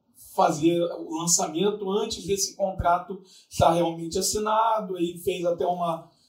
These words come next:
uma requisição, e aí, tecnicamente, a, a Ancine optou por não, não deixar esse, o lançamento ocorrer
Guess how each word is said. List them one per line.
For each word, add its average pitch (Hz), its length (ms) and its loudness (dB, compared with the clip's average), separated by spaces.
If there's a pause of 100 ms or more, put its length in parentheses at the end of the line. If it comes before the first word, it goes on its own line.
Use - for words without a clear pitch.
(280)
uma 156 240 6
requisição, 196 1040 6 (540)
e 196 140 10
aí, 202 300 4
tecnicamente, 214 960 2
a, 220 680 2 (440)
a 185 400 6 (340)
Ancine 208 680 2 (420)
optou 190 760 2 (380)
por 196 300 4
não, 180 380 0 (340)
não 180 360 -2 (120)
deixar 170 480 4
esse, - 260 -2 (420)
o - 180 -14
lançamento 156 460 -2
ocorrer 165 580 -4